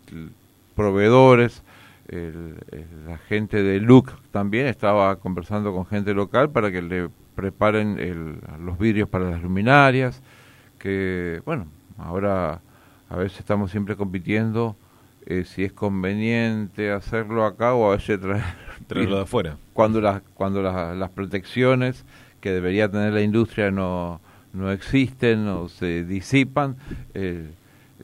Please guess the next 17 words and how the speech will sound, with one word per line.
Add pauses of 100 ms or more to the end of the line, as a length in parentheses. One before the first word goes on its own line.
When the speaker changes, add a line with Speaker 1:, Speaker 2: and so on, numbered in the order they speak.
Speaker 1:
los
intentos
de,
de,
de
fabricar
partes
localmente
a
veces
se
hacen
más
Speaker 2:
Más,
Speaker 1:
difíciles.
Speaker 2:
más
complicado.